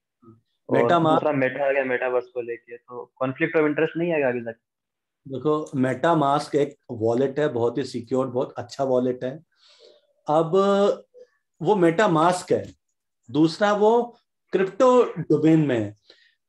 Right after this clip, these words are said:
Speaker 2: Facebook ने ये कह के ट्रेडमार्क अप्लाई किया होगा या अप्लाई कर रहा होगा कि हम सोशल मीडिया कंपनी हैं,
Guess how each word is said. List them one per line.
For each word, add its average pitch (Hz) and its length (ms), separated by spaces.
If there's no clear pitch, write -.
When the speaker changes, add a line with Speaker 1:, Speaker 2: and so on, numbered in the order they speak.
Speaker 2:
Facebook 180 480
ने 226 80
ये 196 420
कह 190 100
के 208 160
ट्रेडमार्क 190 500
अप्लाई 175 320
किया 185 260
होगा 160 240
या 175 160
अप्लाई 170 220
कर 165 160
रहा 165 180
होगा 165 360
कि 202 80
हम 247 120
सोशल 214 440
मीडिया 214 320
कंपनी 143 440
हैं, 101 140